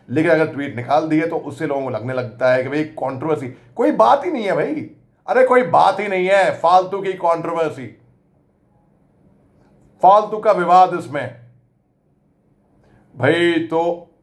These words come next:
ये है कि हिंदुस्तान में एक नासिक में आप देखिए, मंदिर, मस्जिद, गुरुद्वारा, चर्च,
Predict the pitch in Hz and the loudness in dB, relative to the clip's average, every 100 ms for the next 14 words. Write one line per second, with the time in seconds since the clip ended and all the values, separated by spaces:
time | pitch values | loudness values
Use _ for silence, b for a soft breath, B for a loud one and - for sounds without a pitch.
0 | _ 117 165 180 165 175 185 180 180 - | _ -4 0 4 4 2 -2 -4 -6 -14
1 | 117 135 123 160 165 160 165 123 131 123 | -10 -8 -2 0 0 -2 -6 -2 -2 -4
2 | 123 143 143 151 139 - 147 - 185 185 | -10 -8 -6 -4 -4 -4 -6 -4 -6 -8
3 | B B _ 107 143 175 208 214 135 127 | B B _ -2 -2 2 2 2 0 -4
4 | 131 139 196 190 - _ 123 123 135 143 | -4 -2 -2 -2 -12 _ -14 -10 -2 2
5 | 156 165 - 165 143 - | 4 2 0 0 0 -2